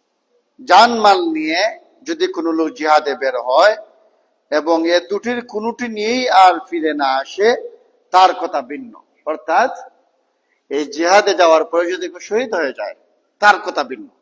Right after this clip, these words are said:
কারণ শহীদ হওয়ার সাথে সাথেই তার জান্নাত। এটা অত্যন্ত গুরুত্বপূর্ণ। রাসূলুল্লাহ সাল্লাল্লাহু আলাইহি সাল্লাম আরো বলছেন,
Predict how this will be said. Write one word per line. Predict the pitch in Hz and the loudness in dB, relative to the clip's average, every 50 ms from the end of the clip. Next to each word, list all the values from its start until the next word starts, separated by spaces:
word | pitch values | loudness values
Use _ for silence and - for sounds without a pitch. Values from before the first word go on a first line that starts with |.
| _ _ _ _ _ _ _ _ _ _ _ | _ _ _ _ _ _ _ _ _ _ _
কারণ | - 156 160 160 165 | -4 -4 -4 -4 -6
শহীদ | 160 160 - - 165 175 214 226 226 | -8 -8 -8 -6 0 2 2 2 4
হওয়ার | 214 196 185 170 | 2 2 2 0
সাথে | 160 - - 160 - 165 | -2 -6 -10 -12 -10 -12
সাথেই | 165 - 208 208 254 247 | -16 -14 -12 -10 -10 -10
তার | - - 170 143 127 | -8 -8 -8 -8 -8
জান্নাত। | - 131 117 110 98 _ _ _ _ _ _ | -10 -12 -14 -14 -20 _ _ _ _ _ _
এটা | - 185 | -6 -6
অত্যন্ত | 196 208 208 277 330 339 330 | -4 -4 -4 -4 -4 -2 -2
গুরুত্বপূর্ণ। | 285 208 233 220 208 - 170 160 - 135 120 107 - - _ _ _ _ _ _ _ _ _ _ _ _ _ _ _ _ _ _ _ _ _ _ _ _ _ _ _ _ _ _ - | -4 -2 -2 -4 -4 -4 -6 -10 -10 -12 -18 -18 -20 -20 _ _ _ _ _ _ _ _ _ _ _ _ _ _ _ _ _ _ _ _ _ _ _ _ _ _ _ _ _ _ -6
রাসূলুল্লাহ | 175 - - 233 214 226 220 220 220 208 196 | -6 -4 -4 -2 -2 0 2 4 6 6 6
সাল্লাল্লাহু | 196 - 196 190 190 190 190 185 180 | 4 2 0 0 2 4 6 6 6
আলাইহি | 180 175 165 - | 6 4 0 -6
সাল্লাম | 185 175 170 165 | -4 -2 2 2
আরো | 165 165 160 156 | 4 4 4 2
বলছেন, | 139 147 143 131 - - 180 208 226 | 0 -4 -8 -8 -4 -2 -2 -2 -2